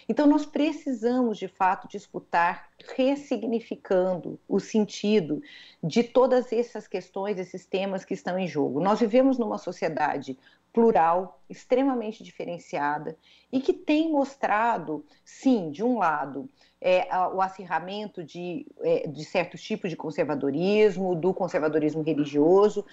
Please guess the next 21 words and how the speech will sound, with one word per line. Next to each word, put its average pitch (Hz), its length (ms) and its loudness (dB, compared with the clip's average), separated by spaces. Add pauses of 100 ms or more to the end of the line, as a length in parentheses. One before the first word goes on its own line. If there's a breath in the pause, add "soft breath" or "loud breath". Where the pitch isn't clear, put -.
(220 loud breath)
mas 277 180 2
de 277 100 0
outros 285 340 0
também. 220 420 -2
Essas 254 240 -6
eleições 233 400 -4
locais 175 420 -2
mostraram, 175 680 -2
sobretudo 190 480 -8
nas 220 160 -2
capitais, 180 720 -2
né, 196 140 -6
é 190 40 -6
verdade 165 400 -4
que 180 60 -6
a 170 40 -2
gente 165 180 -10
tem 175 140 -6
que - 80 -10
entender 165 300 -4
melhor 156 540 4